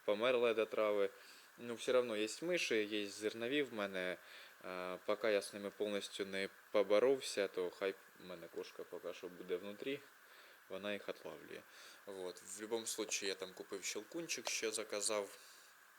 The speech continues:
порозсипаю. Е, для профілактики хай воно буде, і миші, і криси будуть їсти, будуть помирати. Так що от, е, надо потихоньку все, е, накаплювати.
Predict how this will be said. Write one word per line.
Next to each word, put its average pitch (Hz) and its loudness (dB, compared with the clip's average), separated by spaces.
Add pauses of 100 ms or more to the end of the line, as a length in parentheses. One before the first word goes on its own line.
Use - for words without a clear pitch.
(600)
порозсипаю. 113 0 (640)
Е, 95 -6 (580)
для 101 0
профілактики 101 -4
хай 101 0
воно 101 -2
буде, 120 -4
і 98 -6
миші, 117 -6
і 98 -10
криси 104 -4
будуть 107 -12
їсти, 127 -8
будуть 101 -10
помирати. 95 -14
Так - -14
що - -8
от, - -8 (500)
е, 92 -8
надо 104 -2
потихоньку 110 -4
все, - -4
е, - -12
накаплювати. - -8